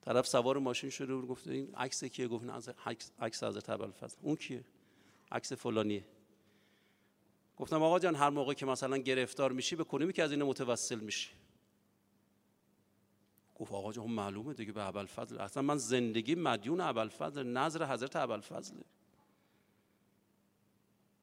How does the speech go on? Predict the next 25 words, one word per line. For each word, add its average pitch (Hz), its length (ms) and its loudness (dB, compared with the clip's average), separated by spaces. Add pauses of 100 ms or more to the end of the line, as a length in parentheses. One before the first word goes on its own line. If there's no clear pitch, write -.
(380)
گفتم: 131 280 2
«خب 143 240 -4
به 143 80 6
هر 127 140 6
حال 147 200 2
وقتی 139 240 2
شما 127 320 4
در 117 160 2
گرفتاری 123 540 2
هات 123 200 2
اعتقاد 135 600 4
داری 151 160 4
که 131 140 0
این 127 120 4
ابوالفضل 110 600 2
هستش 104 560 -4
و 110 60 -4
محبوب 104 440 0
خدا 107 280 -4
هستش، 101 260 -4
دیگه 147 180 -4
چرا 165 240 -2
اون 214 80 0
عکس 160 240 -4
گذاشتی؟» 113 480 -8